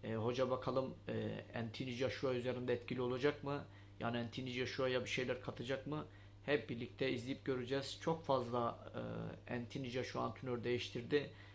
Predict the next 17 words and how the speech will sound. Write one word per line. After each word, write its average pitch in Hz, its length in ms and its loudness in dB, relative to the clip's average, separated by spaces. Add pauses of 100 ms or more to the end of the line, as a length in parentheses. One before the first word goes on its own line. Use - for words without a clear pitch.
(200)
Yani 131 240 0
bu 139 100 2
da, 143 340 6 (100)
e, 123 280 0
olumlu 139 340 4
yanları 139 420 4
da 143 40 6
olacak 123 400 0
bunun, 143 180 0
olumsuz 127 480 0
yanları 127 380 2
da. 117 100 2
Yani 123 300 0
düşünün, 135 380 -2 (520)
e, 110 360 2
birini 131 440 0 (240)
işte 127 440 2